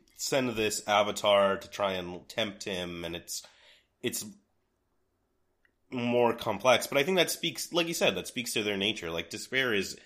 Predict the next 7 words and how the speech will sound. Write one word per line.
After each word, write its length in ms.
it's 180
a 60
feeling 400
of, 140
like, 260
bleakness 640
and 120